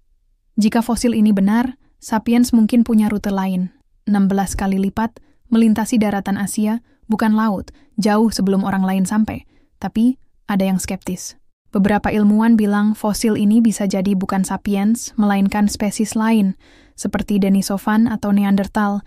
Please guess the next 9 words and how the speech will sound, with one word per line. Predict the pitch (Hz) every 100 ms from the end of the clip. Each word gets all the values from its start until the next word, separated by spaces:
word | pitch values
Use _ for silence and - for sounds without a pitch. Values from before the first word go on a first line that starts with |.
| - - _
karena | - 202 220
analisis | 202 202 - - 208 208
D |
N | 190 190
A | 202
terbatas. | 196 196 190 196 190 - - _ _ _ _ _ _ _ _ _ _ _ -
Yang | 214 214
lebih | 208 208
menarik, | 202 202 196 240 277